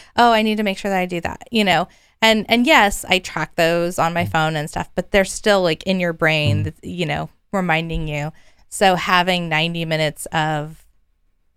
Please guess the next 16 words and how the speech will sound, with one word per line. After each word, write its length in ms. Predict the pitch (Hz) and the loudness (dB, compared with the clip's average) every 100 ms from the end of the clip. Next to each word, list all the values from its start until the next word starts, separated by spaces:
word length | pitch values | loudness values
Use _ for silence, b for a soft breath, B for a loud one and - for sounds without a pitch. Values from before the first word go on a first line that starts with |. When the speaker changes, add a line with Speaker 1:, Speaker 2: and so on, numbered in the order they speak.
| _ _ _ _ _ - | _ _ _ _ _ -2
Speaker 1:
darkness 880 | 160 - 156 147 147 - - - _ - | 0 -2 -2 -2 -2 -6 -16 -20 _ -8
where 260 | 170 151 | -2 0
you're 180 | 156 156 | 0 -4
just 200 | 156 - | -4 -8
kind 200 | - 175 | -8 -6
of 80 | 156 | -8
floating, 800 | - - 170 165 147 135 123 147 | -8 -6 -2 0 0 -2 -6 -10
it 180 | - 185 | -10 -6
gives 280 | - 170 - | -4 -6 -4
my 140 | 160 | -6
brain 300 | 147 160 160 | -4 -4 -4
a 60 | 160 | -6
chance 440 | - - 165 - | -8 -12 -12 -14
to 500 | - - 165 156 156 - - | -14 -10 -8 -8 -10 -12 -6
unspin 960 | 170 170 170 - - 165 156 151 156 | -4 -2 -4 -8 -8 -6 -4 -4 -6
that, 360 | 151 143 147 | -4 -2 -2